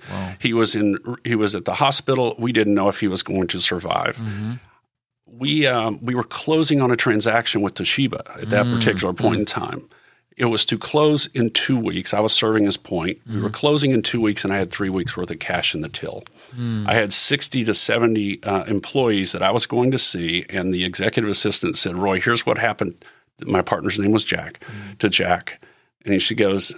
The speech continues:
Speaker 2: "And the folks here know,
Speaker 1: Mm-hmm.
Speaker 2: and, and they're a little scared."
Speaker 1: Yeah.
Speaker 2: Okay.
Speaker 1: Yeah.
Speaker 2: And so there was a time, uh, where, um, when I walked in,
Speaker 1: Mm-hmm.
Speaker 2: uh,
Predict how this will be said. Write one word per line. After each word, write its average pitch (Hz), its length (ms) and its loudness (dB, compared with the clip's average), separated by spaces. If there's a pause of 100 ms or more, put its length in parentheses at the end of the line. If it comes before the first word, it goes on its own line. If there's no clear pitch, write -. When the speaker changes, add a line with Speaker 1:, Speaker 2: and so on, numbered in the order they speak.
(340)
Speaker 2:
"And 95 360 2 (340)
the 98 140 -6
folks 107 300 0
here 120 140 2
know, 107 420 4 (400)
Speaker 1:
Mm-hmm. 107 220 -20 (280)
Speaker 2:
and, 90 440 -2 (160)
and 95 140 0
they're 90 80 0
a - 20 -2
little 87 160 -2
scared." - 420 -6 (140)
Speaker 1:
Yeah. 98 240 -4 (320)
Speaker 2:
Okay. - 260 -12 (340)
Speaker 1:
Yeah. 95 140 -4 (180)
Speaker 2:
And 104 140 -2
so 101 440 4 (300)
there 113 220 2
was 156 140 4
a 117 60 -2
time, 92 720 -2 (220)
uh, 92 260 -4
where, 92 720 -2 (160)
um, - 400 -12 (680)
when 107 180 -2
I 131 100 4
walked 139 380 2
in, 120 240 0 (920)
Speaker 1:
Mm-hmm. 104 280 2
Speaker 2:
uh, - 160 0